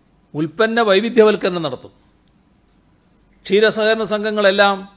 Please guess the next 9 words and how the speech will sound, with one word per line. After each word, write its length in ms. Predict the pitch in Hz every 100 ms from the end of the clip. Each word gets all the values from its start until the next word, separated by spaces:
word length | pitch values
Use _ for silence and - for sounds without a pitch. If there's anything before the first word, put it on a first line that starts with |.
| _ -
നവീകരിക്കും. 600 | 151 196 185 151 117 104 _ _ _ _ _ _ _ _ _ _ _ _ _ _ _ _ -
കറവ 240 | 156 196
യന്ത്രങ്ങൾക്കുള്ള 680 | 208 196 208 202 190 196 190 185 175 - _ _ _ _ _ _ _ _ -
സബ്സിഡി 560 | - 170 - 220 190 180 - 139
വർദ്ധിപ്പിക്കും. 580 | 147 156 151 127 - 107 _ _ _ _ _ _ _ _ _ _ _ _ _ _ _ -
പതിനയ്യായിരം 680 | 165 214 226 226 226 226 214
ഏക്കർ 260 | 208 214
സ്ഥലത്ത് 420 | 208 185 190 185 202 202 - _ _ _ _ _ _ _ _ _ _ _
സമയബന്ധിതമായി 960 | - 165 190 208 202 196 202 190 185